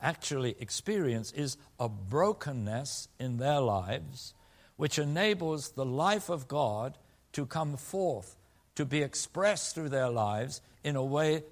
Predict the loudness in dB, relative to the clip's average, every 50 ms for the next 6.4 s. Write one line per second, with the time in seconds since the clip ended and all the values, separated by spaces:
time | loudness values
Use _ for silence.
0 | -4 -4 -4 -2 0 -2 -2 -2 -2 -2 -2 -2 -2 -4 -6 -4 -4 -6 -4 -4
1 | -6 -6 -6 -10 -14 -20 -20 _ _ _ _ _ _ _ _ _ _ _ _ _
2 | _ _ _ _ -20 -20 -16 -12 -4 -4 -2 2 4 4 4 4 4 0 0 -2
3 | -10 -14 -4 -2 -2 0 -2 -4 -6 -10 -18 -20 -20 -20 -20 -12 4 8 8 10
4 | 10 8 4 0 0 0 2 2 0 -2 -4 -10 -14 -18 -20 -20 _ _ _ _
5 | _ _ _ _ _ _ _ _ _ _ -14 -12 -10 0 2 2 2 2 -2 -2
6 | 0 2 4 6 6 4 2 0